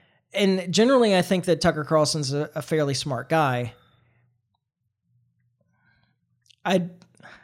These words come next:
I don't know. I can say, if I can say that with any real authority, like, I've barely watched Tucker Carlson, but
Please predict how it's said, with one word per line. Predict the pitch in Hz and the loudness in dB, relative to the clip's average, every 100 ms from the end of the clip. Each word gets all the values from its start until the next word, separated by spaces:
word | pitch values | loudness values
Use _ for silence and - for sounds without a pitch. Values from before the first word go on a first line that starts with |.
| _ | _
I | 165 | -4
don't | 165 | -2
know. | 147 | 0
I | 135 | 0
can | 135 143 | -2 -2
say, | 160 147 - | -2 -2 -4
if | 156 | 0
I | 151 | 0
can | 143 | 0
say | 151 | -2
that | 139 127 | -2 -2
with | 127 | -4
any | 135 | -4
real | 123 127 113 | -4 -4 -4
authority, | - 123 110 110 | -4 -6 -6 -8
like, | 117 127 | -6 -6
I've | 123 | -6
barely | 131 113 | -6 -6
watched | 110 110 - - | -8 -10 -12 -10
Tucker | 139 131 | -10 -10
Carlson, | 117 104 104 - 131 | -12 -10 -10 -12 -4
but | 160 127 | -2 -2